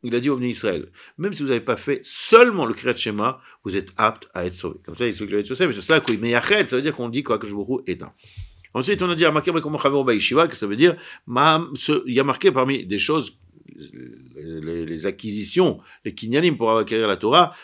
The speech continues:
que à Makir et Mekomo. Alors, donc, et celui qui connaît aussi l'endroit de l'autre dans la yeshiva, c'est-à-dire qui va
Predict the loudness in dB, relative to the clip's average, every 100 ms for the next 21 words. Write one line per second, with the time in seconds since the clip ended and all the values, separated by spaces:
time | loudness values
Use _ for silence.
0 | -6 4 8 10 8 4 -2 -2 2 2
1 | 2 0 -2 -2 -4 -8 _ _ _ -2
2 | -2 -2 -4 -4 -6 -8 -10 -6 -6 -4
3 | -4 -6 -6 -4 -2 -2 -4 -6 -4 -4
4 | -4 -2 0 2 2 -2 -6 -6 -6 -2
5 | 2 2 2 -6 -6 -4 -4 -4 -6 -12
6 | -18 -10 -2 0 2 0 -2 6 8 8
7 | 4